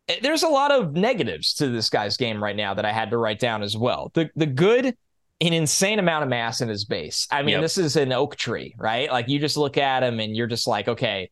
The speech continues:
Speaker 2: Good comp.
Speaker 1: Th-, this
Speaker 2: Good
Speaker 1: is,
Speaker 2: comp.
Speaker 1: yeah, there it is. Just, <laughs> just,
Speaker 2: <laughs>
Speaker 1: uh, what are the ones in California? The giant
Speaker 2: Redwoods.
Speaker 1: Redwoods.
Speaker 2: Redwoods.
Speaker 1: Yeah, redwoods. Eh, those are insane. This guy's a redwood tree.
Speaker 2: Yeah,
Speaker 1: So
Speaker 2: big, big,
Speaker 1: much strength
Speaker 2: big
Speaker 1: in his
Speaker 2: nature,
Speaker 1: hands.
Speaker 2: big nature podcast here on this
Speaker 1: Yeah, we
Speaker 2: episode.
Speaker 1: love, we love, uh,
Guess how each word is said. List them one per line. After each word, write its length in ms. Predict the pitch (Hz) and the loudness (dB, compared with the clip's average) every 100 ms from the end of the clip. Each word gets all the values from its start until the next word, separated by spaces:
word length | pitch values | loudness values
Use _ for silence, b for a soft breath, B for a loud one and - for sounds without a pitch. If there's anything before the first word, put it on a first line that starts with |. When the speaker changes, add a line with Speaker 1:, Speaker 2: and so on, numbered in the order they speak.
| - | -4
Speaker 2:
Good 160 | 127 104 | -2 0
comp. 280 | 104 101 170 | 0 0 0
Speaker 1:
Th-, 80 | - _ _ 131 | -4 _ _ -2
this 160 | 165 - | 0 2
Speaker 2:
Good 40 | |
Speaker 1:
is, 60 | 175 | 2
Speaker 2:
comp. 100 | 180 | 2
Speaker 1:
yeah, 220 | 120 107 - | 0 -2 -2
there 220 | 160 185 | 0 4
it 160 | 160 120 | 4 2
is. 120 | 123 | 0
Just, 200 | 156 151 | 0 0
<laughs> 300 | 185 - - | 2 0 0
just, 840 | 220 220 240 190 277 233 185 - - | 0 2 2 2 2 2 2 -2 -4
Speaker 2:
<laughs> 520 | 233 254 269 - 233 | -6 -4 -6 -2 4
Speaker 1:
uh, 100 | 175 | 4
what 140 | 190 320 | 6 4
are 160 | 359 | 4
the 60 | 226 | 4
ones 240 | 226 180 | 4 2
in 80 | 175 | 2
California? 880 | 170 175 165 135 139 151 151 156 165 _ _ - | 2 2 2 0 0 0 0 0 -4 _ _ 0
The 100 | 147 | 0
giant 320 | 120 151 160 | 4 4 4
Speaker 2:
Redwoods. 380 | 143 104 98 - _ _ | 4 4 2 -4 _ _
Speaker 1:
Redwoods. 320 | 160 175 131 135 | 0 4 4 4
Speaker 2:
Redwoods. 420 | 113 101 95 - | 2 0 -4 -6
Speaker 1:
Yeah, 160 | 123 101 | -2 0
redwoods. 500 | 110 135 117 98 - | 0 0 0 -2 0
Eh, 140 | 120 101 | 0 0
those 240 | 120 110 | -2 0
are 180 | 98 - - | -4 -6 -10
insane. 440 | 131 120 - 113 107 | -8 -4 0 0 0
This 140 | 139 | 0
guy's 260 | 175 165 135 | 2 2 2
a 40 | |
redwood 300 | 131 120 101 | 2 2 0
tree. 260 | - 113 73 - B | -2 -2 -6 -12 B
Speaker 2:
Yeah, 180 | 110 92 - | -4 -4 -2
Speaker 1:
So 120 | 123 | 4
Speaker 2:
big, 60 | 214 | 4
big, 120 | 220 | 6
Speaker 1:
much 140 | 127 - | 4 2
strength 300 | 113 170 170 | 2 4 4
Speaker 2:
big 80 | 143 | 2
Speaker 1:
in 60 | 156 | 2
his 120 | - | 2
Speaker 2:
nature, 120 | 143 | 0
Speaker 1:
hands. 100 | 135 | 2
Speaker 2:
big 140 | 160 151 | 2 2
nature 280 | 147 131 110 | 0 -2 0
podcast 580 | 107 98 101 92 98 | 0 0 -2 -4 -4
here 140 | 98 95 | -4 -4
on 100 | 92 | -4
this 100 | 139 | 0
Speaker 1:
Yeah, 200 | 147 117 | 0 2
we 120 | 143 | 2
Speaker 2:
episode. 60 | 156 | 2
Speaker 1:
love, 220 | 151 135 | 2 2
we 100 | 151 | 2
love, 380 | 147 139 123 120 | 2 0 0 0
uh, 480 | 120 107 101 101 | 0 0 0 -2